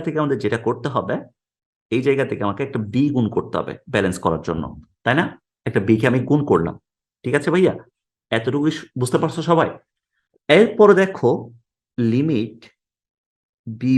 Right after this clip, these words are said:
by a to the power x tends to zero, tends to zero। আচ্ছা, এইটা লেখা দরকার নাই। এখানে যেহেতু বি কনস্ট্যান্ট, এখন তুমি বি কে বের করে দিতে পারো, so বি কে বের করে দাও। এখন পড়ে থাকবে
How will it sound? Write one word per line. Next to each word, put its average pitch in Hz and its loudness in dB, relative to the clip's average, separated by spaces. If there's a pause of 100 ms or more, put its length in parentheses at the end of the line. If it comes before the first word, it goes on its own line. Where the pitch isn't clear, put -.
by 160 4 (240)
a - 2
to 123 -2
the 120 0
power 98 2 (180)
x - -18 (720)
tends 147 2 (100)
to 170 2 (100)
zero, 98 4 (1200)
tends 110 2
to 123 0
zero। 113 6 (1800)
আচ্ছা, 113 -6 (200)
এইটা 165 0 (100)
লেখা 131 0 (100)
দরকার 113 -2 (100)
নাই। 87 -4 (500)
এখানে 175 2
যেহেতু 175 0
বি 156 4 (140)
কনস্ট্যান্ট, 170 -2
এখন - -6 (280)
তুমি 143 2
বি 131 6
কে 147 6
বের 113 8
করে 131 6
দিতে 135 0
পারো, 170 4 (200)
so - -4 (120)
বি 113 4
কে 120 2
বের 101 4
করে 123 6
দাও। 190 4 (480)
এখন 139 -4 (120)
পড়ে 170 4
থাকবে 117 2